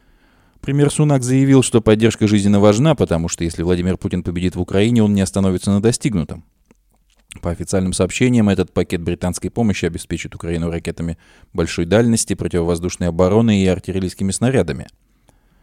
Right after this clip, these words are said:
В рамках этого пакета также будет осуществлена крупнейшая поставка в Украину дронов, большая часть которых будет произведена в Великобритании.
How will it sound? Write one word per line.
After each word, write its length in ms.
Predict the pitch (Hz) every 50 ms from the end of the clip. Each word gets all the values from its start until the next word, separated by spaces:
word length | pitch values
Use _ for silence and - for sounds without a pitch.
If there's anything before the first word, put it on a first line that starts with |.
| _ _ _ _ _ _ _ _ _ _ _ _ -
В 80 | -
рамках 300 | 104 98 98 - 95 95
этого 160 | 98 87 98
пакета 340 | 92 - 107 - - 147 -
также 280 | 113 - 82 82 87 85
будет 200 | 80 85 82 -
осуществлена 540 | 90 - 85 - - - - 85 87 90 87
крупнейшая 480 | - 90 - - 101 95 - - 87
поставка 460 | - 90 87 - - 87 - - 85
в 20 | 85
Украину 380 | 82 - - 90 87 90 90
дронов, 420 | 87 107 127 147 135 101 85 76 80
большая 320 | 82 85 78 - - 82
часть 180 | - - 78 -
которых 400 | - 90 - - 120 135 135 110
будет 220 | 101 104 101 -
произведена 500 | - - 104 101 98 98 98 98 98 95
в 60 | 90
Великобритании. 800 | 92 90 90 - 95 95 101 - - 82 67 78 73 - - _